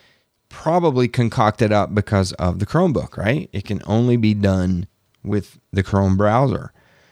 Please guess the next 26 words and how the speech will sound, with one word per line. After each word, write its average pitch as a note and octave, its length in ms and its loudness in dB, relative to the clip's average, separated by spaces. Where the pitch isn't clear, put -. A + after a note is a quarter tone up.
That's - 180 -6
the - 120 -8
only, A2 280 2
that's G#2 280 -2
the, - 120 -16
that A2 240 0
is G#2+ 580 0
the G#2+ 160 -2
Chromebook, A#2+ 560 0
is G2 160 -4
that F#2+ 220 -2
browser. A2 400 0
So G2+ 400 2
having A2 420 0
a G2+ 80 0
remote G2 320 2
desktop G#2+ 460 0
app - 260 -2
built G2+ 260 0
into G2 220 0
that E2+ 360 0
would E2 420 -4
be, F2 400 -4
you G#3 120 -6
know, - 120 -6
advantageous. F#2+ 760 -4